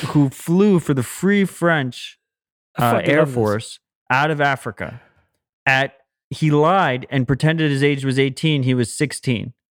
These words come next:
Speaker 1: Okay, and he was flying with nineteen other young men who were all also lying about their age, basically,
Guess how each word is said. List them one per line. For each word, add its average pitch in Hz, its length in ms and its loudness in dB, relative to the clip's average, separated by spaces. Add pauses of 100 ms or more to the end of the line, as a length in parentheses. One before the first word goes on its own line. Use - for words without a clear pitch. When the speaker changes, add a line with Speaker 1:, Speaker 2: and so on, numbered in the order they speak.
(640)
Speaker 1:
Okay, 131 340 2
and 131 100 -2
he 139 80 0
was 135 140 0
flying 170 440 0
with 139 140 0
nineteen 170 800 0
other 143 480 2 (540)
young 135 440 2
men 131 500 -2
who 135 180 2
were 131 220 4
all 139 280 4
also 131 340 2
lying 120 340 2
about 117 200 0
their 117 120 2
age, 110 260 0
basically, 117 640 -2